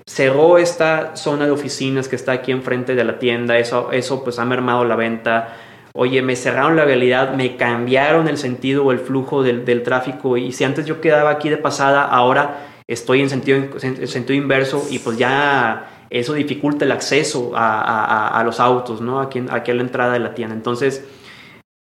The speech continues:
¿cómo podemos aprovechar todo eso y cómo podemos hacerlos partícipes del diseño? Entonces, ese es, eso es lo que estoy trabajando actualmente. El, el, y justamente, eh, estoy, pues, teniendo ahora sí que experiencias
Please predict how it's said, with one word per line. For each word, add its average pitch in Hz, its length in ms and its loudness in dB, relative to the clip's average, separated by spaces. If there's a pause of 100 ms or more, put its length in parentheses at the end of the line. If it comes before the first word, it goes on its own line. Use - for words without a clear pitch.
(280)
¿cómo 175 240 4
podemos 180 200 2
aprovechar 147 640 0
todo 156 220 2
eso 139 160 0
y 147 40 -4
cómo 180 280 -2
podemos 160 280 0
hacerlos 147 380 0
partícipes 131 760 0
del 110 120 -6
diseño? 110 380 -4
Entonces, 120 580 -4 (600)
ese 151 220 -6
es, - 160 -10
eso 160 220 0
es 180 60 0
lo 160 120 4
que 160 80 -4
estoy 147 140 -6
trabajando 147 340 2
actualmente. 139 600 -2 (380)
El, 117 440 -2
el, 120 280 -4
y 127 280 -8
justamente, 156 880 0 (120)
eh, - 240 -14
estoy, 139 840 0
pues, 120 180 -6
teniendo 135 720 4
ahora 131 200 2
sí 139 120 -4
que 156 120 -4
experiencias 135 1000 0